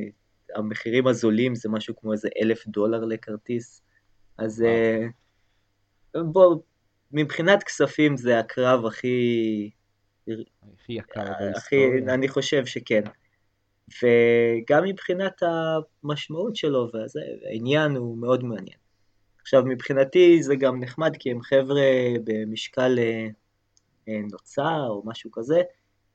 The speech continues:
Speaker 1: חבר'ה בגודל שלי, שזה מאוד מס-, תמיד נותן לי,
Speaker 2: <laughs>
Speaker 1: אה, איזשהו, אה, אני אוהב את זה, בקיצור, וגם לדעתי אלה קרבות יותר מעניינים,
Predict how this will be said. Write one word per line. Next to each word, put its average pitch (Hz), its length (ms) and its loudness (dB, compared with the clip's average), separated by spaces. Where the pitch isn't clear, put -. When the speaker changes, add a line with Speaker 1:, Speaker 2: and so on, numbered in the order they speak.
Speaker 1:
חבר'ה 143 320 2
בגודל 135 400 6
שלי, 131 360 0
שזה 120 320 -2
מאוד 127 240 0
מס-, - 280 -10
תמיד 135 280 0
נותן 131 320 4
לי, 123 300 2
Speaker 2:
<laughs> 104 480 -8
Speaker 1:
אה, 113 320 6
איזשהו, 123 640 2
אה, 110 60 -2
אני 120 160 0
אוהב 110 220 2
את 127 80 0
זה, 156 180 2
בקיצור, 165 440 -4
וגם 196 300 4
לדעתי 160 400 4
אלה 147 100 4
קרבות 123 380 -4
יותר 127 240 0
מעניינים, 110 500 -6